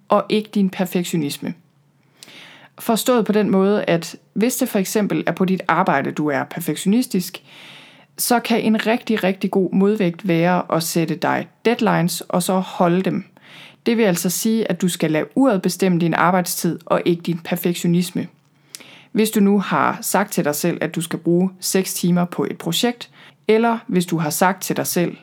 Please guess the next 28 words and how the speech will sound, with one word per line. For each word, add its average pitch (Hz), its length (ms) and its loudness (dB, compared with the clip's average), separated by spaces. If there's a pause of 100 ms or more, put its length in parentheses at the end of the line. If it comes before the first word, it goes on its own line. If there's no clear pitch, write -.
(120)
at 170 160 -2
du 165 60 0
går 165 320 2
klokken 147 280 -4
femten 180 420 -2
femogfyrre 165 680 0
senest 185 500 -2
hver 120 160 -2
dag, - 400 -4 (420)
så - 180 0
er 226 40 6
det 226 140 2
altså 202 280 0 (140)
der, 190 200 4 (160)
din 160 200 0
arbejdsdag 170 640 0
slutter. 233 440 0 (420)
Det 202 120 2
er - 120 -4
ikke, 233 280 2
når 185 200 4
din 180 200 0
perfektionisme 196 960 0
synes, 170 360 0
du 170 100 -4
skal 160 180 -6
gå 147 100 -4
hjem. 147 280 -4